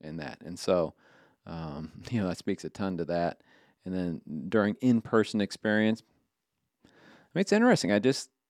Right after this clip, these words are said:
eh, the product or service, I, and I, I think I really agree with that 'cause as I, as I've been breaking that down, I think about doctors, human doctors,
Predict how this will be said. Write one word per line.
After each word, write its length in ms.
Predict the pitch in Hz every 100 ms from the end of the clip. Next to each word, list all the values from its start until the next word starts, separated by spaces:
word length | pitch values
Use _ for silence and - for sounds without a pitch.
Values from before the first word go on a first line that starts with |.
| _ _ _ _ _ _ _
eh, 120 | - - - _
the 140 | 101
product 500 | 98 - 113 113 123
or 60 | 110
service, 400 | - 113 107 98
I, 80 | 98
and 220 | - 110
I, 100 | 110 -
I 80 | 101
think 160 | 160 143
I 40 |
really 220 | 104 104
agree 280 | 95 90 101
with 100 | 101
that 180 | 92 80
'cause 240 | 90 87 - - - - - _ _ _ _ _ _ _ _ _ _ _ _ _ _ _ _
as 340 | - - 113 117
I, 80 | 117
as 180 | - 120
I've 80 | 113
been 200 | 104 101 -
breaking 320 | - 113 117 110
that 140 | 92
down, 240 | 101 101
I 40 | 92
think 100 | 131
about 180 | 95 80
doctors, 500 | 71 65 - - - - - - _ _ _ _ _ -
human 260 | 117 110 95
doctors, 600 | 90 - 98 95 -